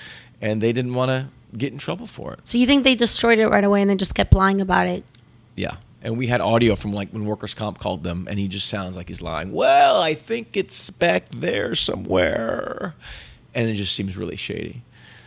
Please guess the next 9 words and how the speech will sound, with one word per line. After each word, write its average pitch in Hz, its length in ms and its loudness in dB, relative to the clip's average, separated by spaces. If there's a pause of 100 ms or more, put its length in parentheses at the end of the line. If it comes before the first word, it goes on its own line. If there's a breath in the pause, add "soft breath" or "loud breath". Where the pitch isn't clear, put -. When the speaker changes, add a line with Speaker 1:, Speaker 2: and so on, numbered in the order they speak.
(180 soft breath)
Speaker 1:
So - 100 -4
the 120 60 0
court 180 260 8
punished 160 300 4
them 113 280 0
m-, 123 300 0
more 147 260 4
for 151 200 2
lying 127 580 6